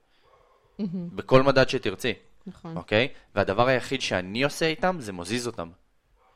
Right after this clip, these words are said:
Speaker 2: אני לא יושב להם בבית, ואני לא כותב להם תפריטים, ואני לא מקפיד על קשות השינה שלהם, ואני לא מקפיד על... אני לא מתעסק בשום דבר. הדבר היחיד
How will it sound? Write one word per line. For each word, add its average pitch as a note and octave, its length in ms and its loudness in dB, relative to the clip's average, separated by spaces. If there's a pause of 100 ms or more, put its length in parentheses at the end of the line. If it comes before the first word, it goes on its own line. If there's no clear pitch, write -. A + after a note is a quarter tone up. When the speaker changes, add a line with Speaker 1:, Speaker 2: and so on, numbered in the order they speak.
(760)
Speaker 2:
אני F2+ 220 -8
לא G#2+ 400 6
יושב A#2 380 4
להם A#2 180 0
בבית, G#2 440 4
ואני G2+ 100 0
לא G2+ 40 -2
כותב G#2 280 -2
להם G#2+ 140 -2
תפריטים, G#2+ 720 -6 (360)
ואני F#2+ 400 -4
לא G#2 680 0
מקפיד G2+ 480 -8
על G2+ 140 0
קשות - 320 -4
השינה G#2 400 0
שלהם, D3 600 0
ואני F#2 280 -4
לא G2+ 100 -6
מקפיד G#2+ 440 -8
על... G2+ 140 0 (340)
אני G2+ 160 -4
לא A2+ 120 0
מתעסק C#3 340 -6
בשום B2 320 -8
דבר. F2+ 220 -4 (400)
הדבר G2 300 0
היחיד C#3 640 -2